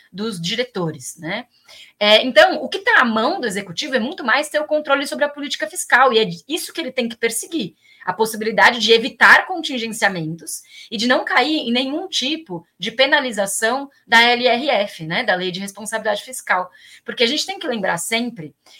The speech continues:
que as pedaladas fiscais da Dilma, que foram,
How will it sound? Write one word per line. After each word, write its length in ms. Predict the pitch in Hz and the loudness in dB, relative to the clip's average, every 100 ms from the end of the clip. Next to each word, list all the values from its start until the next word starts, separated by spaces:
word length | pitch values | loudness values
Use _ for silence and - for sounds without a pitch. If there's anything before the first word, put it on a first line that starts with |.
| _ - | _ -10
que 580 | 254 254 254 247 247 - | -4 -2 -2 -4 -6 -2
as 440 | - 240 240 240 - | 6 8 8 4 -2
pedaladas 720 | 294 285 247 226 - 277 269 | 2 4 6 6 4 0 -6
fiscais 640 | - - - 196 226 208 | -6 -8 0 4 4 2
da 100 | 175 | -4
Dilma, 480 | 165 190 240 214 165 | -6 -6 -4 -4 -6
que 160 | - 175 | -8 -14
foram, 560 | - 208 214 202 185 | -4 -2 -2 -4 -8